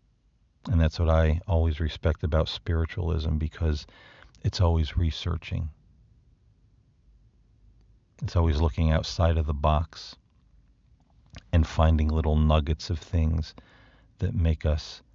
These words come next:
sit up and take more of a notice that we don't have it all figured out here. And we probably never will, till the day we die and go into heaven ourselves. None of us will have it all completely figured out.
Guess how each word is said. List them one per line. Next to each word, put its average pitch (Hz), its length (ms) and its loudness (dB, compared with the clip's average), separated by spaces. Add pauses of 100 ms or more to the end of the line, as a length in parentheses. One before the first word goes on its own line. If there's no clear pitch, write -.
(120)
sit - 280 2
up 80 160 2
and 78 140 2
take 80 280 -2
more 78 260 4
of 76 100 2
a 76 60 4
notice 76 680 2 (1160)
that - 120 -2
we 82 100 4
don't 82 220 2
have 78 220 2
it 80 80 2
all 76 140 2
figured 82 440 -4
out 80 200 -4
here. - 300 -6 (2250)
And 117 120 10
we 127 100 6
probably 123 400 2
never 120 280 2
will, 107 240 2
till - 160 2
the 80 120 6
day 87 260 8
we 95 200 8
die 101 340 10
and 87 300 6 (560)
go 104 240 8
into 110 220 10
heaven 113 300 12
ourselves. 113 680 8
None 98 180 2
of 90 120 0
us 90 180 -4
will 82 80 0
have 78 240 0
it 76 80 -2
all 73 140 -2
completely 80 540 -8
figured 82 400 -10
out. 85 260 0